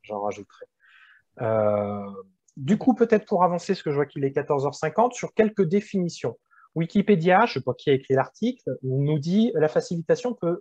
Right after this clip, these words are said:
euh, être vue comme un ensemble de fonctions dynamiques qui sont existées, qui sont exécutées avant, pendant et après une,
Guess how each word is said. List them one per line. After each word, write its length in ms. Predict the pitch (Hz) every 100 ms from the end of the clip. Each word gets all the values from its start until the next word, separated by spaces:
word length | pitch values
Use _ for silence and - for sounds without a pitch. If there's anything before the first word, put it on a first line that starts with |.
| -
euh, 160 | 143 151
être 140 | 147
vue 180 | 151 214
comme 160 | 160
un 120 | 135 160
ensemble 340 | 202 214 196
de 100 | 135
fonctions 440 | - 233 220 202
dynamiques 680 | 160 151 127 156 208 - _ _ _ -
qui 100 | 147
sont 140 | 170
existées, 480 | 156 151 - 151 147 143
qui 100 | 151
sont 120 | 147
exécutées 500 | 156 139 143 143 151 147
avant, 300 | 190 170 156
pendant 320 | 151 147 139
et 60 | 120
après 260 | - 202
une, 100 | 151